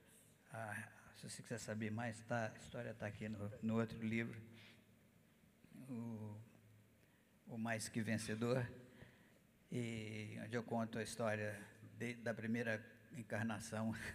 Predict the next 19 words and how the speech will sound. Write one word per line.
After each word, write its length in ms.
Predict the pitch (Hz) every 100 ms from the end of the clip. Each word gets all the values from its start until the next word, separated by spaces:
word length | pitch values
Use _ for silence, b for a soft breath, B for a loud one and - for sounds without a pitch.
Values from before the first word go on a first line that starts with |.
| -
<laughs> 380 | - - 139 -
como 180 | 117 110
piloto 400 | 117 113 123 123
e 20 |
da 160 | 113 120
segunda 480 | - 107 120 131 131
como 220 | 127 123
piloto 400 | 123 113 120 110
de 100 | 110
Atletas 520 | 110 110 110 110 107
de 60 | 110
Cristo 440 | 113 110 113 - B B B B
durante 380 | - 117 113 104
vinte 200 | 110 107
e 40 |
dois 340 | 107 113 110 113
anos. 340 | 123 147 - - B B B B B B B - - -
E 400 | 120 117 117 117
a 100 | 113